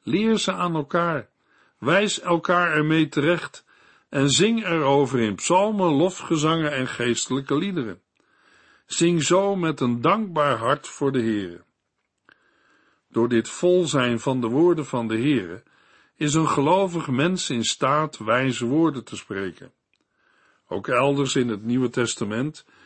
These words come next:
wordt gesproken over verandering doordat de liefde van God in het hart wordt uitgestort en de Heilige Geest die in de gelovige woont.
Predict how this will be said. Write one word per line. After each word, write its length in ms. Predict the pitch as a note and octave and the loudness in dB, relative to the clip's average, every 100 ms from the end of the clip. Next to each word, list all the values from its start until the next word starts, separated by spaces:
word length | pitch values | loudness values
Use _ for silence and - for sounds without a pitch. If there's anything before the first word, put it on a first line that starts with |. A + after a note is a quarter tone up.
| _ _ | _ _
wordt 200 | - B2+ | -2 -2
gesproken 720 | - C#3 - C3 D#3 F3+ E3+ D3 | -2 -4 -2 2 2 2 0 2
over 340 | D3+ D3 C#3 | 0 0 -2
verandering 800 | C#3+ D3+ F#3 G3 D#3+ D#3 F3 F3 - - _ | 0 0 0 0 2 2 2 -2 -8 -20 _
doordat 380 | D#3+ D#3 C#3+ C3+ | 2 4 0 0
de 80 | |
liefde 460 | B2 F#3+ G#3+ - F3+ | 0 2 2 2 0
van 220 | D#3+ C#3+ | 2 -2
God 380 | - F#3+ F#3 - - - _ | 0 -2 -2 -16 -20 -20 _
in 140 | D3 | -4
het 160 | B2 A2+ | -4 -2
hart 300 | B2+ D#3 - | -2 -2 -2
wordt 260 | D#3+ D3+ | -4 -4
uitgestort 920 | - C3 G#2+ - - - G2 F2 - _ _ _ _ _ _ _ _ | -2 -2 -2 -8 -14 -10 -10 -10 -16 _ _ _ _ _ _ _ _
en 200 | - D3+ | -4 0
de 100 | B2+ | 0
Heilige 560 | G#2 B2+ C#3 A#2+ - A2+ | 2 2 2 0 -4 -8
Geest 600 | - F#3 A2 E2+ - - _ _ _ | -2 0 0 -6 -14 -20 _ _ _
die 180 | D#3 C#3 | -2 -2
in 120 | G2+ | -2
de 80 | F#2+ | -6
gelovige 640 | - A#2 F#2 F2+ G#2+ - | -4 -2 -2 -4 -6 -6
woont. 440 | C3 F3 E3+ B2+ | -2 -2 -4 -8